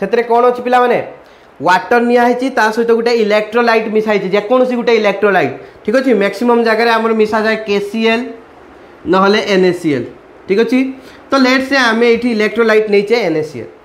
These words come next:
ତ ଦେଖ water ସହିତ ଏନ୍ ଏ ସି ଏଲ୍ ଯେତେବେଳେ ଆମେ ନେଲେ, ଏନ୍ ଏ ସି ଏଲ୍ ଟା ଗୋଟେ ବହୁତ strong ଇଲେକ୍ଟ୍ରୋଲାଇଟ୍ଟା, ତ କ'ଣ ହେଲା? ନା ଏଇଠୁ ion produce ହେଲା,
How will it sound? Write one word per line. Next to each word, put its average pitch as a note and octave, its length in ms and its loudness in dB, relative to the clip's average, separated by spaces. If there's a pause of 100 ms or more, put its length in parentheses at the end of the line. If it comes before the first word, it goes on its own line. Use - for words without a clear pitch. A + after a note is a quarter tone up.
(420)
ତ - 60 -6
ଦେଖ B3 180 0 (260)
water F#3+ 280 0
ସହିତ B3+ 260 -4
ଏନ୍ A3 240 0
ଏ A#3 60 2
ସି A#3+ 140 -2
ଏଲ୍ A#3+ 100 2
ଯେତେବେଳେ A#3 260 2
ଆମେ A3+ 140 2
ନେଲେ, A3 360 2
ଏନ୍ G#3 180 0
ଏ A3 80 2
ସି A3 140 -4
ଏଲ୍ A3 100 2
ଟା A3 60 2
ଗୋଟେ G#3+ 140 0
ବହୁତ G#3+ 200 -2
strong G#3 320 -2
ଇଲେକ୍ଟ୍ରୋଲାଇଟ୍ଟା, G#3+ 640 -2
ତ A3 120 -8
କ'ଣ G#3+ 240 0
ହେଲା? G#3+ 220 4 (580)
ନା A3 120 0
ଏଇଠୁ A3+ 180 2 (140)
ion G#3+ 360 4
produce G3 400 0
ହେଲା, D3 160 -2